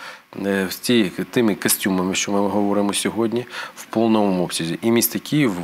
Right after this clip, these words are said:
було готове на січень місяць, і саме інфекційні стаціонари, е, в-, для, е, ре-, реакції на поодинокі випадки, не такого масового по-, порядку,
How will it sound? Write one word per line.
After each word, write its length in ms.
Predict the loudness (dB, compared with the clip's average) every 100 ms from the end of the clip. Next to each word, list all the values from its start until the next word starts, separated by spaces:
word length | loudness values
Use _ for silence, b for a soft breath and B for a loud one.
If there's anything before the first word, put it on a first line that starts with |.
| -8
було 400 | 0 2 2 0 -2
готове 580 | -2 -2 0 2 0 -4 -2
на 280 | 0 0 0
січень 540 | -2 0 -2 -2 -2
місяць, 460 | -2 -2 -4 -6 B B B B -8
і 200 | -2 0
саме 500 | 2 4 4 4 2
інфекційні 640 | -2 -4 -2 0 2 2 0
стаціонари, 800 | -2 0 2 2 2 0 0 -4 B B B -10
е, 80 | -8
в-, 220 | -8 -8
для, 300 | 0 2 4
е, 60 | 2 B B 0 2 2 2 2
ре-, 220 | 0 2
реакції 520 | 4 4 2 0 0
на 140 | 0 0
поодинокі 600 | 0 0 2 2 0 -2
випадки, 560 | -2 -2 -4 -2 0
не 140 | 0 -2
такого 300 | -4 -2 2
масового 480 | 2 2 -2 -4 -2
по-, 200 | -2 -2
порядку, 460 | -2 -4 -6 -10